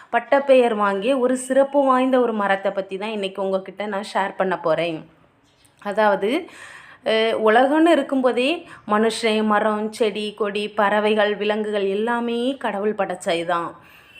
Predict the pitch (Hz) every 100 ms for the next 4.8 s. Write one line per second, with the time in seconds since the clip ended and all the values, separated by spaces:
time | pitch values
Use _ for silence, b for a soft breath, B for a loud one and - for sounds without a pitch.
0 | B - 190 226 220 208 269 311 240 220
1 | 214 208 208 226 202 214 226 254 208 196
2 | 185 175 156 180 196 254 220 240 294 294
3 | 302 330 277 254 277 277 277 285 254 247
4 | 233 220 220 202 190 180 180 170